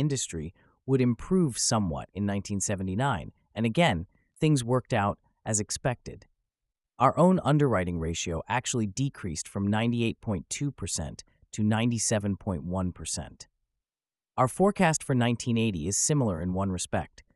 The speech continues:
Again, we feel that the industry's performance will worsen by at least another few points. However, this year we have no reason to think that our performance relative to the industry will further improve. Don't worry,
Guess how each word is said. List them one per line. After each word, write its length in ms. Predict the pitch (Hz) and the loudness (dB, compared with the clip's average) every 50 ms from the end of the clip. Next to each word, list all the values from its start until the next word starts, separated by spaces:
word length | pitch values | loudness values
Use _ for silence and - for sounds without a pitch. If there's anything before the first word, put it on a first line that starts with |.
| _ _ - | _ _ -6
Again, 300 | 123 117 147 151 156 156 | -2 2 2 4 4 4
we 100 | 143 127 | 2 0
feel 260 | - - 147 147 135 | 0 0 2 2 2
that 140 | 120 113 - | 2 0 -2
the 100 | 120 117 | -2 -2
industry's 400 | 120 120 113 - - 110 101 - | 0 0 -2 -2 -4 -4 -6 -6
performance 640 | - - 101 - - 123 120 113 113 101 90 - - | -6 -10 -10 -6 -4 -2 0 0 0 -2 -4 -6 -4
will 140 | 110 104 101 | -4 -4 -4
worsen 540 | 98 113 135 156 165 - - 87 80 76 73 | -2 0 2 2 2 0 -2 -4 -4 -6 -4
by 220 | - 95 101 107 | -4 -2 -2 -2
at 120 | 98 - | -2 -4
least 360 | 107 120 131 135 - - - - - | -4 -6 -4 -4 -4 -6 -6 -6 -4
another 360 | 110 107 110 110 104 104 95 | -2 0 0 0 0 -2 -4
few 220 | - - 101 98 | -6 -6 -8 -8
points. 520 | - - 107 101 78 69 - - - - - _ _ _ _ _ _ _ _ _ _ - | -8 -6 -6 -6 -6 -6 -8 -10 -12 -12 -12 _ _ _ _ _ _ _ _ _ _ 0
However, 480 | - 131 143 147 139 104 87 - - _ _ _ _ | 4 6 8 8 6 6 2 -8 -10 _ _ _ _
this 240 | - 156 180 - - | 2 4 4 4 4
year 160 | 160 139 113 | 2 2 2
we 160 | 107 110 113 107 | 2 2 0 0
have 120 | 104 95 | 0 2
no 220 | 113 120 135 143 151 | 2 4 4 4 4
reason 360 | 143 147 147 131 120 120 110 | 4 2 0 0 0 0 -2
to 100 | 98 110 | -2 -4
think 260 | - - 101 95 90 | -6 -4 -4 -4 -4
that 140 | - 101 92 | -4 -2 -2
our 100 | 92 92 | 0 -2
performance 640 | - - 110 107 - - 123 123 117 117 110 - - | -2 -4 -10 -10 -4 -2 0 0 2 0 -2 -2 -2
relative 460 | 98 110 120 127 127 113 - 120 - | 0 0 2 2 2 0 -2 -6 -6
to 100 | - 117 | -6 -6
the 160 | 101 98 95 | -4 -2 0
industry 440 | 107 110 101 98 - - - 82 78 | 0 0 0 -2 -4 -6 -8 -8 -6
will 160 | 82 92 95 | -6 -6 -8
further 400 | - - - 120 113 95 101 95 | -8 -4 -2 -2 -2 0 0 -2
improve. 580 | 90 90 87 - - 98 78 - - - - _ _ _ _ _ _ _ _ _ _ _ - | -2 -4 -4 -6 -6 -6 -6 -6 -10 -14 -20 _ _ _ _ _ _ _ _ _ _ _ 0
Don't 180 | 139 135 135 - | 2 2 2 4
worry, 320 | 110 95 78 - - - | 0 0 -2 -2 -6 -12